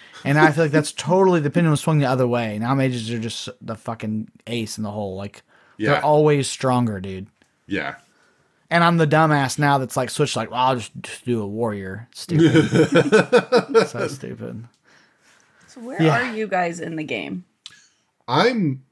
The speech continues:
Speaker 2: part of the way through chapter three.
Speaker 1: Same.
Speaker 2: Uh,
Speaker 1: I just started chapter three, I think.
Speaker 2: Yeah, I had made it to Nemea, I think, n-,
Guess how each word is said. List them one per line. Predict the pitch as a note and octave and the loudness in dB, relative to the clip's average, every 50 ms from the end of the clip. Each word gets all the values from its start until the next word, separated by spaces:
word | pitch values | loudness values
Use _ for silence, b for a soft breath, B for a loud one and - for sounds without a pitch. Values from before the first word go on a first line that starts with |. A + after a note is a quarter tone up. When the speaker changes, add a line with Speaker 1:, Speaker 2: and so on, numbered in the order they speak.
| _ _ | _ _
Speaker 2:
part | - D3 E3 D#3+ | 0 2 2 4
of | D3+ C#3 | 2 2
the | B2+ | 2
way | A#2+ C3 C3 B2+ | 4 4 2 2
through | C3 - A#2+ A#2 | 0 -2 -6 -4
chapter | - C3+ A#2+ A2 - - A2+ G2 | -2 0 -2 -2 -2 -4 -6 -6
three. | G2 - - G#2+ G#2 G2+ G2 F#2+ E2 D2+ C2+ C2+ D2 - _ _ - _ - | -6 -8 -8 -8 -6 -4 -4 -6 -6 -8 -10 -12 -14 -16 _ _ -20 _ -10
Speaker 1:
Same. | - - | -8 -6
Speaker 2:
Uh, | - E2+ D#2 | -6 -6 -6
Speaker 1:
I | D#2 A#2+ C#3 | -4 -4 -4
just | C#3+ A#2 C3 C3 B2 - | -2 -2 -2 -2 -2 -4
started | - G#2+ G2+ G2+ G2 | -8 -8 -8 -10 -12
chapter | - G2+ F#2+ G2 - - G2 | -12 -12 -12 -12 -14 -16 -18
three, | - - - - - | -14 -14 -14 -12 -12
I | - | -12
think. | G2+ - - - - - _ _ _ _ _ _ _ _ _ _ - - | -14 -14 -14 -16 -18 -20 _ _ _ _ _ _ _ _ _ _ -14 -8
Speaker 2:
Yeah, | A2+ A2 G2+ F#2+ G2+ | -6 -4 -2 0 2
I | A#2 C#3 D3+ | 4 4 6
had | D#3+ D#3 C3 | 4 4 4
made | C#3 C#3 C#3+ | 4 4 4
it | C#3+ C#3+ - | 4 2 2
to | - C3 B2+ B2 A#2+ A#2 A2+ A2 | 2 2 2 4 2 2 0 0
Nemea, | G#2+ A2 A2 B2 C3 C#3 C#3+ C#3+ C#3+ C#3+ C#3+ C#3+ C#3+ C#3 C3+ - - _ _ | -2 -2 -2 2 2 4 4 4 4 4 4 2 2 0 -2 -6 -14 _ _
I | - G#2 | -10 -8
think, | - B2+ A#2 - - | -8 -8 -10 -10 -12
n-, | F#2 F#2 F#2 F#2+ F#2+ F#2+ | -10 -8 -8 -8 -8 -10